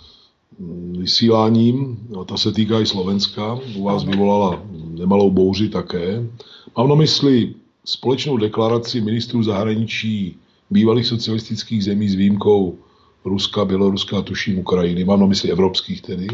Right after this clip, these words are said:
Speaker 2: Áno, tie,
Speaker 1: A
Speaker 2: ktoré sú v Európskej únii.
Speaker 1: A
Speaker 2: A v nato.
Speaker 1: co sú v Európskej únii a v nato a Spojených států.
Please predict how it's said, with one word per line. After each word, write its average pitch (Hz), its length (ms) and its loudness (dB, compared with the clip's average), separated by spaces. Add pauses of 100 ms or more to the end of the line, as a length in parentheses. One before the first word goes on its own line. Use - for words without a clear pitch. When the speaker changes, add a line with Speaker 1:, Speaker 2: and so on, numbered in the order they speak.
(340)
Speaker 2:
Áno, 185 380 0
tie, 196 180 4
Speaker 1:
A 185 160 -2
Speaker 2:
ktoré 180 160 4
sú 175 220 0
v 170 100 2
Európskej 170 640 0
únii. 139 360 -8
Speaker 1:
A 98 120 0 (380)
Speaker 2:
A 165 100 0
v 147 160 -4
nato. 156 140 -2
Speaker 1:
co 135 80 2
sú 120 180 2
v - 140 -8
Európskej - 420 -6
únii 113 320 2 (220)
a - 80 -8
v 90 80 -8
nato 110 580 0 (300)
a 139 320 2 (180)
Spojených 117 500 -2
států. 82 500 -14